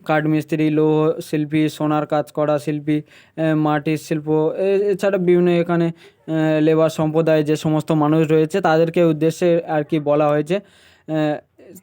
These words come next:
ঠিক আছে, এগুলো কিন্তু মানে তাদের উদ্দেশ্যে বলা হয়েছে যে তাদের, উম, অর্থনৈতিক দিক থেকে বা তাদের কাজের দিক থেকে যে, আহ, এর জন্য আর কি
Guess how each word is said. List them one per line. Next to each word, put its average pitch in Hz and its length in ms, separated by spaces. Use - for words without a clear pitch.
ঠিক 202 140
আছে, 180 280
এগুলো 208 560
কিন্তু 208 480
মানে 170 420
তাদের 190 240
উদ্দেশ্যে 190 420
বলা 170 240
হয়েছে 165 280
যে 170 160
তাদের, 180 440
উম, 160 520
অর্থনৈতিক 185 720
দিক 185 220
থেকে 185 240
বা 156 240
তাদের 165 280
কাজের 170 440
দিক 185 180
থেকে 180 220
যে, 160 160
আহ, 151 840
এর 165 220
জন্য 156 280
আর 151 160
কি 196 260